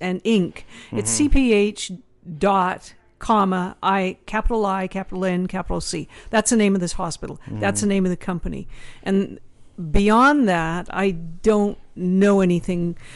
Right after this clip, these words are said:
Speaker 1: But it looked to me like the, one of the last tax returns, which was nineteen, uh, twenty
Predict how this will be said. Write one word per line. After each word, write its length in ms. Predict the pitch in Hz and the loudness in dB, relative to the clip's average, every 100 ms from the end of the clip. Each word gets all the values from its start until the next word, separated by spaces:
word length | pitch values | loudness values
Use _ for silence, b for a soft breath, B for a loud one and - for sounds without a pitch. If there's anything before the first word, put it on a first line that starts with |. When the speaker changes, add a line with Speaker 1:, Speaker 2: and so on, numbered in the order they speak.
| B | B
Speaker 1:
But 120 | - 208 | 0 2
it 120 | - | 2
looked 320 | 214 311 - | 4 4 4
to 160 | - 226 | 0 4
me 640 | 247 311 247 185 185 180 | 4 6 6 4 0 -4
like 400 | 185 185 185 175 - - - | -4 -2 -2 -6 -16 -18 -16
the, 300 | 170 185 180 | -10 -6 -6
one 260 | 175 226 | -4 -2
of 80 | 254 | 0
the 60 | 214 | -2
last 340 | 190 190 185 | -2 -4 -4
tax 280 | - 214 - | -6 -8 -8
returns, 380 | 202 185 180 175 | -8 -6 -6 -6
which 180 | 185 - | -8 -8
was 180 | 180 | -6
nineteen, 640 | 190 185 - 190 190 - - _ _ - - _ _ | -4 -6 -4 -4 -4 -8 -16 _ _ -20 -20 _ _
uh, 340 | 175 160 - - - | -12 -10 -12 -14 -6
twenty 480 | - 214 208 196 | -2 0 2 0